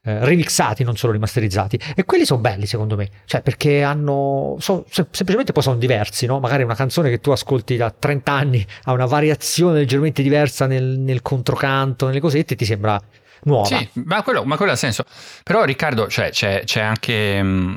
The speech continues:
Speaker 2: un altro discorso da fare. Allora, il, il mio, il mio percorso poi di audiofilo è passato che nel duemilacinque, forse duemilaquattro, mi sono comprato la radio Tivoli Model One,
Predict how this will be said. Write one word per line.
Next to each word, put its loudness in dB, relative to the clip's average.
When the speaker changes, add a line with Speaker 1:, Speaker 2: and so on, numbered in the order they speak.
Speaker 2:
un 2
altro 0
discorso -2
da -2
fare. -4
Allora, 2
il, 0
il 0
mio, 2
il 0
mio 2
percorso -2
poi 0
di 0
audiofilo 0
è 0
passato -2
che -2
nel 2
duemilacinque, 0
forse -4
duemilaquattro, -2
mi -4
sono 0
comprato -2
la 2
radio 0
Tivoli 0
Model 2
One, -2